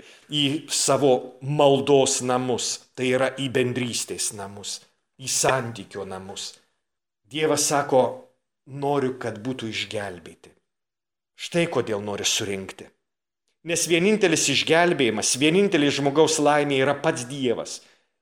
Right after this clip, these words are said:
Net jeigu žmogus galvoja, kad laimė yra pinigai, kad laimė yra meilė, kad laimė yra sėkmingas verslas, ar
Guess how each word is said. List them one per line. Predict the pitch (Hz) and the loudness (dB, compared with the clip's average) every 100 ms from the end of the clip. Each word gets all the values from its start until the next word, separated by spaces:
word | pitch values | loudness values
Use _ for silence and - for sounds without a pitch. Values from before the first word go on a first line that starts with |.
| _ - | _ -8
Net | 190 190 | -4 0
jeigu | 196 170 160 | 2 4 4
žmogus | 156 170 185 - | 4 4 4 4
galvoja, | 143 156 156 175 160 | 6 6 6 6 6
kad | 143 135 160 | 4 2 4
laimė | 165 165 143 139 | 6 4 2 2
yra | 147 | 0
pinigai, | 147 120 113 110 147 151 - - - - - | -2 -2 -2 2 2 2 -4 -14 -20 -6 -2
kad | 160 | 4
laimė | 180 196 185 151 135 | 6 6 6 4 4
yra | 135 156 147 - - 131 | 4 2 0 -8 -20 -10
meilė, | 120 143 156 151 139 131 - - - | 0 2 2 0 -4 -8 -12 -20 -4
kad | 165 165 | -2 4
laimė | 170 196 202 165 143 127 | 6 8 8 6 2 2
yra | 127 139 139 139 - - - | 6 6 4 0 -12 -18 -8
sėkmingas | - 147 - 139 175 175 139 127 - | 2 2 4 2 2 4 6 6 4
verslas, | 123 156 165 - 143 - - - _ _ _ | 4 4 4 2 -2 -2 -8 -16 _ _ _
ar | 139 139 135 135 | -2 0 0 -4